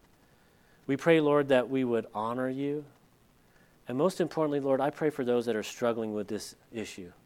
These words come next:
And I pray that your love would fill them now, that they would sense your presence, that they would,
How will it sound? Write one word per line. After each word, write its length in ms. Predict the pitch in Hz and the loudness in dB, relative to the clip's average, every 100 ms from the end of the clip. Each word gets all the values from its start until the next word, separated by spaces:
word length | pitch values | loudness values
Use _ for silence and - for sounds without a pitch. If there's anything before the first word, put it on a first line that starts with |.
| _ _ _ _ _ _ _ _ _ _ _ - | _ _ _ _ _ _ _ _ _ _ _ -10
And 120 | 120 | 0
I 60 | 160 | 0
pray 260 | - 170 151 | 2 2 4
that 140 | 139 | 4
your 160 | 139 139 | 4 4
love 360 | 135 139 131 | 4 2 2
would 160 | 120 101 | -2 -6
fill 300 | - 135 131 | -2 2 2
them 240 | 127 123 | 2 0
now, 320 | 120 110 113 | -2 -2 -2
that 160 | 110 110 | -4 -2
they 100 | 127 | -2
would 160 | 117 - | -2 -4
sense 340 | - 135 - | -4 -4 -4
your 100 | 123 | -8
presence, 460 | - 113 107 113 113 | -4 -2 -2 -6 -8
that 140 | 101 | -4
they 140 | 117 | -2
would, 160 | 117 | -2